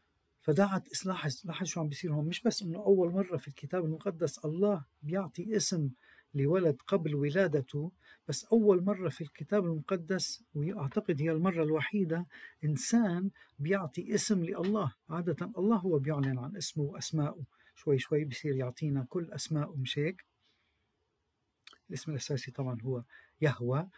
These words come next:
يعني الكائن السرمدي، الكائن في ذاته، آه، إلى آخره. فبس هي عم تعطي اسم للرب.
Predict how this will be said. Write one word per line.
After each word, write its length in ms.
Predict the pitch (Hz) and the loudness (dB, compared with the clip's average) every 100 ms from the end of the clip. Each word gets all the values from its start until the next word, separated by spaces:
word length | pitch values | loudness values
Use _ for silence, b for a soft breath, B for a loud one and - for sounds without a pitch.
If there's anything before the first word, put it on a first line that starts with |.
| B - | B -6
يعني 280 | 120 127 151 | -4 -2 -4
الكائن 580 | 127 - 147 190 160 202 | -8 0 0 0 -6 -6
السرمدي، 720 | - - 131 135 127 139 143 b _ | -6 -4 -4 -4 -4 -6 -8 b _
الكائن 460 | 127 - 147 294 131 | -12 -4 -4 -4 -8
في 180 | - 127 | -8 -8
ذاته، 600 | 135 131 - 110 127 127 B B B _ | -4 -4 -6 -8 -6 -8 B B B _
آه، 100 | 120 | -10
إلى 340 | 156 151 131 139 | -6 -4 -4 -6
آخره. 480 | - 147 143 208 - b b _ | -4 -4 -2 -2 -4 b b _
فبس 540 | - 131 - 135 - - | -4 -4 -2 -4 -4 2
هي 400 | 240 175 170 240 - _ _ _ _ _ _ _ _ - - | 4 6 4 2 -4 _ _ _ _ _ _ _ _ -16 -4
عم 140 | 127 | -4
تعطي 480 | - 233 185 - 226 | 0 0 0 -4 -2
اسم 260 | 202 202 165 | 0 2 4
للرب. 380 | 147 196 190 | 4 4 0